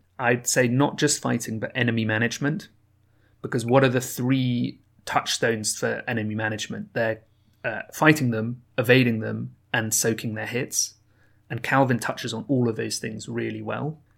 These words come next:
It, a little bit like Rita as well. You know, having the high agility is really useful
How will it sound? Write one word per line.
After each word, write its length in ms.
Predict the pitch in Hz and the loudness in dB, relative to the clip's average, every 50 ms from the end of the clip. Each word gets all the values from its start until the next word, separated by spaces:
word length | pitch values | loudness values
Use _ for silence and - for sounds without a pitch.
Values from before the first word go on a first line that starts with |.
| _ _ _ | _ _ _
It, 160 | - 127 123 - | 0 0 2 4
a 60 | 120 | 6
little 180 | 127 135 131 127 | 6 8 8 6
bit 100 | 127 123 | 4 2
like 160 | - 127 117 - | 0 0 0 0
Rita 320 | 123 117 117 - - 113 113 | 0 -2 0 -2 -6 -6 -6
as 140 | 110 - - | -6 -4 -2
well. 300 | 123 120 120 123 147 190 | -2 -2 -2 -4 -8 -8
You 100 | 135 120 | -8 -6
know, 60 | - | -2
having 260 | - 131 117 123 123 | -2 0 0 2 2
the 60 | 123 117 | 2 2
high 160 | 123 131 127 | 4 4 6
agility 640 | 120 113 120 127 123 123 123 - 127 113 107 110 - | 6 6 4 2 2 2 0 -2 -4 -6 -6 -8 -8
is 160 | - 110 113 117 | -8 -8 -6 -2
really 340 | 113 123 123 120 117 113 | 2 4 6 6 6 4
useful 640 | 110 110 113 127 135 - - - - 120 110 107 - | 0 0 0 2 2 2 0 0 -2 -4 -4 -4 -4